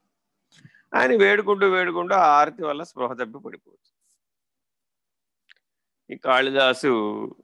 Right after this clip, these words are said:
ఆ విషయం చూస్తాడు. "ఏమిటి, ఏం చేయాలి ఇప్పుడు? నేనేం చేయాలి?" వాడికి పెద్ద క్వశ్చన్ వచ్చేస్తుంది అనమాట. ఎందుకని? ఆవిడేమో మహాపండితురాలు, ఆవిడతో, ఆవిడతో మాట్లాడడం, మా జీవించడం ఎట్లా,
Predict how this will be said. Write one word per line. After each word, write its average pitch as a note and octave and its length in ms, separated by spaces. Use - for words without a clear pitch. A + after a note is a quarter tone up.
ఆ A2+ 140
విషయం G#2 400
చూస్తాడు. - 420
"ఏమిటి, D#3 920
ఏం D3 260
చేయాలి E3+ 300
ఇప్పుడు? D3 420
నేనేం C3 400
చేయాలి?" D3+ 460
వాడికి A2+ 180
పెద్ద A#2 180
క్వశ్చన్ C3 360
వచ్చేస్తుంది B2+ 460
అనమాట. - 140
ఎందుకని? G#3 600
ఆవిడేమో D#3 420
మహాపండితురాలు, C#3+ 1040
ఆవిడతో, C3 340
ఆవిడతో C3+ 480
మాట్లాడడం, C#3 720
మా A#2 120
జీవించడం B2 540
ఎట్లా, - 380